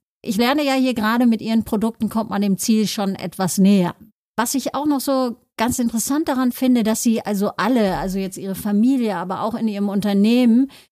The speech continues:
Wissen aufgebaut wird, eben um dieses Thema Natur. Und Sie wollen, ähm, das, äh, habe ich jetzt kürzlich auch gehört, das ja auch weitergeben.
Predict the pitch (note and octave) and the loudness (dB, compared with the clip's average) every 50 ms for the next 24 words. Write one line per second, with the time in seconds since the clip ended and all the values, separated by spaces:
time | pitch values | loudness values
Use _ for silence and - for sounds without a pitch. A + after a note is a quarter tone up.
0 | _ _ - F#3 C4 D4 - B3+ A3 - E3 F#3+ E3+ - - G3 D#3+ - D#3+ C#3+ | _ _ -2 0 0 2 2 0 0 0 -2 -4 -4 -4 -6 -6 -6 -6 -8 -8
1 | E3 - - F#3 F3+ F3+ F3+ - - F#3+ G#3 G#3 G#3 G#3 - _ _ _ _ - | -8 -8 -8 -8 -8 -8 -10 -10 -6 -2 0 0 0 -2 -2 _ _ _ _ 0
2 | B3+ C4 C4 A#3+ A3+ G#3 G3 G#3 G3 - - - G3+ G3 G3 F#3 F3 F3 F3+ F3 | 2 2 2 2 0 0 -2 -2 -4 -4 -4 -4 -4 -2 -2 0 0 0 0 -2
3 | E3+ - - A3 G3 F3 E3+ - - - - - G#3+ G#3 B3 B3+ G#3 G#3 G#3+ A3 | -4 -4 -4 -4 -2 -2 -4 -6 -10 -10 -4 0 2 2 4 4 4 4 4 4
4 | A#3+ C4 C#4+ D4+ D4+ D4+ D4+ C#4+ A#3+ - - A3 A3 A3 A3 A3 A3 A3 A3 A3 | 4 2 2 4 4 4 4 2 0 0 -2 -2 0 2 2 4 4 4 2 0
5 | - - G3+ - - F#3 F3 G3 G3 G3 - - - - - - - F#3 F3+ F3+ | -4 -10 -12 -10 -8 -4 -2 -2 -2 -2 -2 -4 -4 -4 -6 -6 -4 -4 -4 -4
6 | F3 - - D3+ F3+ G3 G#3 - G3+ F3+ - - - - - - A3 G#3+ - G#3+ | -4 -6 -8 -6 -6 -4 -4 -4 -4 -4 -6 -6 -8 -6 -4 -4 -4 -4 -4 -4
7 | F3 G3 - A3 C4 - - A#3+ A3+ A3+ A3+ A3+ G#3+ - - - - _ - - | -4 -4 -2 -4 -4 -4 0 0 2 2 2 2 0 -2 -6 -18 -20 _ -4 -2
8 | G#3+ - - B3+ - G3+ F#3+ F#3+ F3 E3 F#3 - F3+ D3+ - - - - - - | -2 0 -2 -2 -2 -4 -2 -2 0 0 0 -2 -4 -4 -6 -10 -12 -12 -16 -16